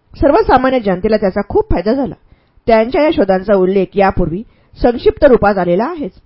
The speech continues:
पण त्यांनी लावलेल्या या लहान लहान मात्र प्रभावी शोधांविषयी थोडक्यात जाणून घेऊया. बायफोकल चष्मा.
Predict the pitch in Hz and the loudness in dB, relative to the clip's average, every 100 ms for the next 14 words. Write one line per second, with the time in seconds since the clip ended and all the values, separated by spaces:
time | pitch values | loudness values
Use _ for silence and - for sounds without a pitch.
0 | _ _ - 254 262 208 208 180 160 185 | _ _ -2 -2 -2 -4 0 0 2 2
1 | 196 170 170 175 185 247 277 247 240 233 | 0 0 0 -2 -2 -4 -2 0 0 -2
2 | 190 - 190 185 196 226 330 220 170 202 | -6 -4 -6 -2 0 0 2 0 0 -2
3 | 294 165 - _ - - 208 247 233 196 | -6 -6 -10 _ 0 2 4 2 0 -2
4 | 175 190 190 269 233 131 _ _ _ _ | -6 -6 -2 -2 -2 -8 _ _ _ _
5 | _ _ 196 202 233 294 302 190 196 277 | _ _ -8 0 2 4 2 2 -2 -2
6 | 285 - | -6 -8